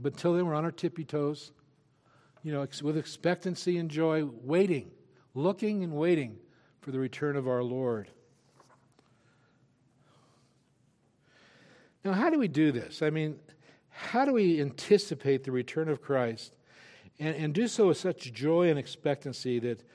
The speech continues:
that we're just, we're, we're looking every day for, for that future glory? It's only gonna happen if that's real to you. If heaven is pie in the sky,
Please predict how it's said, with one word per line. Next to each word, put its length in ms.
that 140
we're 120
just, 220
we're, 160
we're 200
looking 440
every 220
day 240
for, 280
for 240
that 220
future 340
glory? 480
It's 140
only 160
gonna 180
happen 320
if 100
that's 300
real 340
to 140
you. 200
If 180
heaven 380
is 120
pie 340
in 140
the 80
sky, 540